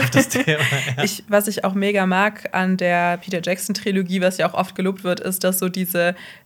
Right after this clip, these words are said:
Speaker 2: äh, Freundschaft zwischen zwei Männern ja auch so innig dargestellt wird. Also das
Speaker 1: Mhm.
Speaker 2: wurde ja auch oft hervorgehoben, ähm, dass das so ein bisschen,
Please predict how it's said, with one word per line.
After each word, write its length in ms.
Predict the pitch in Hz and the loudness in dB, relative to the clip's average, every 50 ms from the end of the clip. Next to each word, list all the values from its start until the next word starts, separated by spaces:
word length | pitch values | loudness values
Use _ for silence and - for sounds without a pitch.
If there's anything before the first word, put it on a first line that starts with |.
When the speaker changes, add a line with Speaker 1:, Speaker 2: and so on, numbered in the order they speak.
| _ | _
Speaker 2:
äh, 180 | - 185 185 175 170 170 - - - - | 2 4 4 4 2 -6 -12 -16 -16 -16
Freundschaft 400 | 202 - - 190 196 202 226 196 | -16 0 4 4 4 4 2 -4
zwischen 240 | - - 196 - 202 | -2 -2 0 0 0
zwei 160 | 190 - 180 | 0 2 2
Männern 340 | 180 180 175 202 226 240 240 | 4 4 4 6 6 6 6
ja 120 | 226 190 202 | 4 2 0
auch 40 | 208 | 0
so 100 | - - | -2 -2
innig 320 | - 214 214 233 233 233 | 0 2 2 2 2 2
dargestellt 640 | - 202 208 214 208 - - 214 214 214 220 214 - | 2 2 2 2 -2 -6 -4 -2 -2 -2 -2 -4 -6
wird. 360 | 208 214 226 226 247 262 - | -2 0 0 2 0 0 0
Also 180 | - 190 185 175 | -2 -2 -2 -2
das 320 | 180 175 180 180 - - - | -2 -2 0 -2 -4 -8 -6
Speaker 1:
Mhm. 220 | - 135 127 131 147 | -4 -2 0 0 0
Speaker 2:
wurde 160 | 190 185 190 | 0 2 2
ja 60 | 165 | 2
auch 80 | 180 - | 2 2
oft 340 | - 190 190 - - - - | 0 -2 -2 -6 -16 -6 -4
hervorgehoben, 880 | 190 185 185 - 190 196 202 202 202 190 196 190 190 196 196 190 190 - | -4 -4 -2 0 2 2 2 4 2 2 2 2 2 2 2 2 2 2
ähm, 320 | - 180 175 175 175 175 175 | 2 4 4 4 2 0 -2
dass 180 | 160 175 185 | -2 -4 -4
das 300 | - - 175 180 180 - | -2 -4 -4 -2 -2 -4
so 80 | - 190 | -4 -2
ein 140 | 180 180 180 | -2 -2 0
bisschen, 600 | 180 185 185 - - 175 175 175 180 180 180 190 | -2 -2 -2 -2 -4 -4 -4 -4 -2 -4 -4 -6